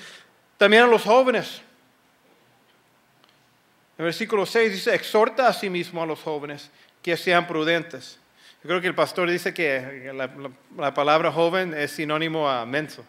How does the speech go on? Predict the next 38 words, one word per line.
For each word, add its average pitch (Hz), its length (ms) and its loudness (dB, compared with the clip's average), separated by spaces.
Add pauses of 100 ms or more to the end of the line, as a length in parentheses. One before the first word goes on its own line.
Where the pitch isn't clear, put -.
<laughs> - 760 -10
Dice, 165 240 -2
"Que 214 120 0
sean 240 240 8
prudentes". 247 800 2 (920)
Porque 220 340 2 (220)
es, 208 340 2 (600)
la 190 180 6
juventud 240 640 4
es 214 100 10
bien 233 140 4
fácil 240 380 6
menospreciarlos 208 1200 -2 (640)
por, 170 160 -6
por 190 180 0
su 220 140 2
juventud, 190 540 0
por 208 160 0
su 196 180 -4
edad. 175 380 -2 (640)
Uno 196 160 0
lo 214 140 4
ve, 233 180 6
uno 233 180 2
piensa 233 280 -2
inmediatamente 214 680 0
inmaduros. 185 640 0
Dice 185 300 -6
que 196 80 -10
uno 226 220 -2
tiene 247 240 0
como 202 240 0
jo-, 214 240 0
joven, 226 360 -2
tiene 220 220 -2
que - 120 -2
trabajar 190 500 0
duro 240 420 -6